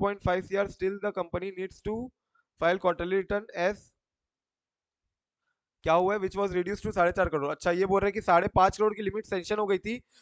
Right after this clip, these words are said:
और उसके बाद फ़ोर पॉइंट फ़ाइव करोड़ की लिमिट sanction हुई है बाद में। तो ये आशना सही बोल रही है कि फ़ाइव पॉइंट फ़ाइव करोड़ की एक बार limit sanction हो चुकी है ना तुमको, तो तुमको ये वाला clause लग जाएगा, ये वाले clause के अंदर reporting करनी पड़ेगी, even though after it,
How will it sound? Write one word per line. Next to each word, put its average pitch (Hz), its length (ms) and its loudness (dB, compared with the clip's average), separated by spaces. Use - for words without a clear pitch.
और 170 120 4
उसके - 160 0
बाद 208 180 8
फ़ोर 202 280 0
पॉइंट 214 240 2
फ़ाइव 196 280 2
करोड़ 226 220 6
की 226 100 -8
लिमिट 214 220 -4
sanction 202 340 -4
हुई 170 100 -6
है 151 80 -2
बाद 143 280 4
में। 110 60 -16
तो 202 100 4
ये 202 180 4
आशना 202 200 0
सही 202 180 -2
बोल 208 180 2
रही 214 100 2
है 214 80 6
कि 240 280 -4
फ़ाइव 185 240 4
पॉइंट 220 200 4
फ़ाइव 208 160 6
करोड़ 226 220 4
की 226 100 -4
एक 208 120 4
बार 220 140 4
limit 208 220 -2
sanction 208 300 -2
हो 202 120 2
चुकी 226 200 -4
है 214 40 -6
ना 220 60 -2
तुमको, 220 280 2
तो 185 80 -4
तुमको 202 240 2
ये 202 100 4
वाला 208 180 6
clause 202 340 4
लग 196 140 -2
जाएगा, 214 180 2
ये 214 100 0
वाले 202 160 2
clause 196 220 4
के 208 80 -4
अंदर 202 140 0
reporting 190 340 -4
करनी 196 180 -4
पड़ेगी, 208 340 -2
even 202 160 -2
though 214 100 6
after 185 300 4
it, 190 180 -8